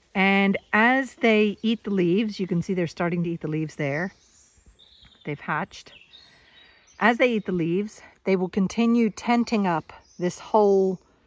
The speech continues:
bird cherry tree, and they will eat the leaves. Then, when it's time for them to turn into chrysalises, they will go to the trunk of the tree,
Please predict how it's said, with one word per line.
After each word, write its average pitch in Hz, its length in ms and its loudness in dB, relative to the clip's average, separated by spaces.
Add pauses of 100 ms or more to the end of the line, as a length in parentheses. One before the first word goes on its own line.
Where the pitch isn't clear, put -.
(400)
bird 180 240 0
cherry 151 340 0
tree, 123 400 -6 (600)
and 170 180 0
they 185 80 4
will 185 240 2
eat 202 220 0
the 214 80 2
leaves. 147 580 -2 (320)
Then, 190 640 0 (720)
when 202 180 2
it's - 220 0
time 226 400 2
for 233 140 -2
them 196 320 0
to - 100 -12
turn 190 300 -2
into 185 180 -4
chrysalises, 165 840 -2 (880)
they 101 160 6
will 202 440 6 (480)
go 240 240 6
to 226 140 -2
the 185 80 -2
trunk 247 380 0
of 190 100 -8
the 175 80 -6
tree, 151 480 0